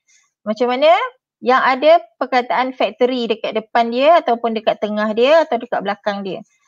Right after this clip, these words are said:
Whatever yang ada perkataan factory atau manufacturing, okey, itu adalah manufacturing overhead. Dan ada separuh buku tulis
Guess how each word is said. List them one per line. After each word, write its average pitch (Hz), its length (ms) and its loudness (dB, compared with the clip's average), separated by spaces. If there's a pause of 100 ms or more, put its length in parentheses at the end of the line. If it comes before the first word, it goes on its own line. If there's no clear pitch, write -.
(220)
Whatever 254 480 2
yang 294 160 0
ada 262 160 -6
perkataan 247 400 -4
factory 240 720 -4
atau 214 240 -2
manufacturing, 269 1040 -4 (560)
okey, 262 640 2
itu 262 320 -6
adalah 226 480 2
manufacturing 208 960 -4 (160)
overhead. 190 560 -6 (440)
Dan 214 240 0
ada 226 160 0
separuh 247 480 0
buku 233 400 -4
tulis 247 320 -4